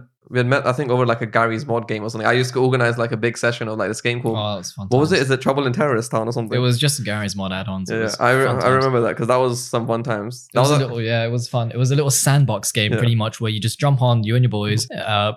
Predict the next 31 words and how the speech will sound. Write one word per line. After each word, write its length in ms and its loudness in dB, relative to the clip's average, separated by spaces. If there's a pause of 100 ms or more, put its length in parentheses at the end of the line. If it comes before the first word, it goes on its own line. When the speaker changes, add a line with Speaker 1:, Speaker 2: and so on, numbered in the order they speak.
Speaker 2:
like, 160 0
you 60 2
know, 60 0
you're 100 0
all 80 2
playing 200 2
from 120 -2
home, 340 2 (140)
and 180 0
you 60 -2
just 200 -2
mess 240 2
around. 420 2 (140)
Like, 200 2
Speaker 1:
Mm-hmm. 100 -10 (400)
Speaker 2:
y-, 120 -10
you, 340 -2
I 120 2
think 160 2
it 40 -4
was, 100 -6
like, 160 -4
detective 460 -2
games, 300 4
like, 160 -4
hide 200 2
and 80 0
Speaker 1:
Yeah. 60 0
Speaker 2:
seek. 440 0
It 120 -4
was, 300 -4